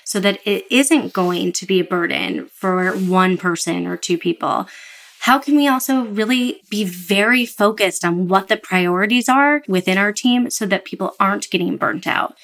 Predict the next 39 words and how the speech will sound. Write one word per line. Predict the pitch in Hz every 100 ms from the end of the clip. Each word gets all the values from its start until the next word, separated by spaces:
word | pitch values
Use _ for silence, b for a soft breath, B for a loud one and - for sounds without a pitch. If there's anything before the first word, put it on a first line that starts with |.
| b b b b _
And | 202 202 196 196 190
I | - 202
do | 180 220 233 254
always | 226 233 233 214 190 -
recommend | 190 190 196 185 185 175
that | -
managers | 185 262 214 190 180 185 B B B -
are | 220
speaking | - - 240 - 240
up | 226
and | 220 196
advocating | 190 185 190 190 175 175
as | 170
well, | 175 196 214 190 180 180 B B B -
that | 202 196 -
if | 196
they | - 220
have | 277 330
multiple | 277 220 208 208
people | - 214 214 196
out | - 247 320
on | 196
leave | 196 190 185
at |
the | -
same | 170 180 180
time, | - 226 208 185
they | 185 170 240
need | 349 370 233
to | 202
be | 175
asking | - 160 - 180 165
for | 180
additional | 185 - - -
support | - - - 160 - -
to | 185
their | 196 220 214
leadership | 185 - - - -
too. | - - -